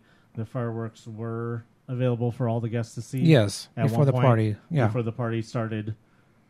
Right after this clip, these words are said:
Speaker 1: Uh, but, uh, yeah, so, uh, Halloween Screams, the fireworks show that would usually be on during Mickey's Halloween Party over at Disneyland, will be showing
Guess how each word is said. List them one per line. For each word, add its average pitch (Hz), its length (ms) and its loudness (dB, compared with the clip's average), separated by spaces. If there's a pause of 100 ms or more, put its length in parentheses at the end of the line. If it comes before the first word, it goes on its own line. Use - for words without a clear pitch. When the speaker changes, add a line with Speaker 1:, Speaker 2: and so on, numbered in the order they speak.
Speaker 1:
Uh, 110 380 -6
but, 113 300 -6
uh, 117 240 -6
yeah, 226 280 2
so, 147 400 0
uh, 131 640 2 (120)
Halloween 190 400 0
Screams, 190 540 -2
the 139 340 2
fireworks 151 340 2
show 143 380 2 (360)
that 143 200 6
would 131 140 6
usually 139 640 4 (340)
be 147 220 8
on 143 360 4
during 139 600 4 (320)
Mickey's 147 280 4
Halloween 147 300 6
Party 139 280 6
over 131 160 4
at 117 80 -4
Disneyland, 135 580 0 (320)
will 151 180 8
be 147 140 6
showing 139 540 2